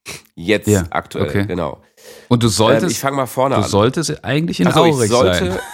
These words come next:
Speaker 1: <laughs> ich sollte eigentlich jetzt im Auto sein von Aurich nach, äh, Datteln, weil wir mit unserem Kleinen, ähm, zu einer Kontrolle müssen.
Speaker 2: Ja.
Speaker 1: Und, ähm,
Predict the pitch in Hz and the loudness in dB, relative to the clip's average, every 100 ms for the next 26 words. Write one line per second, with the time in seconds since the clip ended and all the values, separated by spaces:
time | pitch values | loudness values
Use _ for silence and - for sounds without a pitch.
0 | - - - - _ _ - - - - | -18 -18 -20 -20 _ _ -20 -20 -20 -20
1 | _ _ _ - 117 - 123 180 170 - | _ _ _ -6 -4 2 2 2 0 0
2 | 92 165 160 127 139 - - 117 - 135 | -2 -2 -8 -4 -4 -4 -4 0 0 0
3 | - 135 139 143 - 120 - 113 131 127 | -2 -4 -4 -4 -6 -6 -2 -2 -2 -6
4 | - 113 110 - - 95 98 95 117 123 | -4 -2 -2 -6 -6 -2 -2 -2 -6 -6
5 | - 85 85 87 - 92 98 101 101 98 | -8 -8 -6 -10 -8 -4 -2 -2 -4 -6
6 | 90 98 95 92 104 101 101 - 87 92 | -6 -4 -4 -4 -2 -2 -2 -6 -4 -4
7 | 92 92 - 71 - 90 87 90 - 98 | -4 -6 -8 -10 -6 -4 -4 -6 -4 -2
8 | 82 73 104 95 107 120 - - - 101 | -4 0 2 2 -4 -8 -16 -18 -6 -2
9 | 104 101 107 104 104 104 104 104 | -2 -4 -4 -4 -4 -6 -10 -18